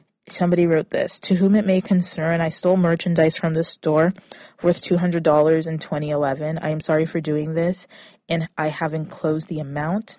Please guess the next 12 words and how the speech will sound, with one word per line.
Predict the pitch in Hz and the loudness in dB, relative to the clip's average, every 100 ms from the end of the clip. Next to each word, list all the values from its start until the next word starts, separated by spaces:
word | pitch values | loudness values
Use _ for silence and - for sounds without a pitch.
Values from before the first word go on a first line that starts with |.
| - | -6
to | 180 | -6
pay | - 143 147 | -4 -2 -2
it | - | -2
back. | 214 139 - - | -4 -4 -8 -6
Best | 139 143 | -4 -4
regards." | 185 202 143 - - _ _ _ _ _ _ _ - - | -2 0 0 -2 -14 _ _ _ _ _ _ _ -20 -8
So | - | 0
the | 180 | 4
person | 180 170 175 160 | 4 4 2 0
left | 151 147 - _ _ | 0 -4 -14 _ _
two | - 160 | -4 -2
hundred, | 160 151 170 190 | 0 -2 -2 -2